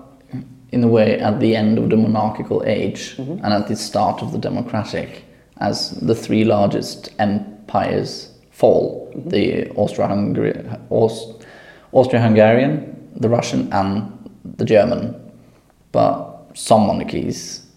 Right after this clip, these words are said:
Speaker 1: as we see today, still
Speaker 2: Still
Speaker 1: hold
Speaker 2: going.
Speaker 1: up. <laughs>
Speaker 2: Yes, uh, and you end up with quite a lot of debate, I think, these days about why that's the case. Um,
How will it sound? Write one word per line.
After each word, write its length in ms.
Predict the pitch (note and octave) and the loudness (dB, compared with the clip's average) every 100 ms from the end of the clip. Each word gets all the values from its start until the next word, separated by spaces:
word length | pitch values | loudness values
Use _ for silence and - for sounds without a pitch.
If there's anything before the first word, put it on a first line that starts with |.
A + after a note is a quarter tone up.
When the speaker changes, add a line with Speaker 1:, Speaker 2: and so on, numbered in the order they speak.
| - | -12
Speaker 1:
as 440 | - - - - - | -10 -8 -10 -14 -16
we 180 | G#2 G2 | -8 -6
see 180 | - - | -4 -6
today, 400 | - G#2+ - - | -4 -2 -2 -2
still 480 | - A2 G#2 A2 - - - | -4 0 0 0 -4 -12 -16
Speaker 2:
Still 180 | - B2 | -6 0
Speaker 1:
hold 200 | A2+ - | 2 2
Speaker 2:
going. 420 | - - - - | 0 -2 -6 0
Speaker 1:
up. 280 | F3 - - | 0 0 -2
<laughs> 40 | |
Speaker 2:
Yes, 320 | D3+ D#3+ - | 0 0 0
uh, 240 | - B2 B2+ | 0 2 2
and 320 | C3 A#2+ - - - - - _ _ - - - | 0 -4 -10 -16 -20 -20 -20 _ _ -20 -20 -4
you 160 | C3+ | -2
end 100 | C3+ | 0
up 80 | A#2 | 0
with 140 | A2+ - | -2 -6
quite 160 | B2 | -6
a 40 | - | -4
lot 120 | - | -6
of 80 | - | -8
debate, 440 | A2 A2 A2+ A2 | -6 -4 -4 -6
I 80 | - | -10
think, 200 | A#2+ G#2 | -8 -8
these 200 | A#2 A2+ | -8 -8
days 240 | G2+ G#2+ | -6 -6
about 440 | A2 G#2+ - - - | -6 -6 -8 -12 -18
why 280 | - A#2+ A2+ | -8 -6 -6
that's 240 | - - | -8 -10
the 80 | - | -20
case. 460 | - G#2 - - _ _ _ _ _ A#2+ | -12 -12 -12 -18 _ _ _ _ _ -10
Um, 460 | A#2 A#2 A2+ - | -8 -8 -12 -16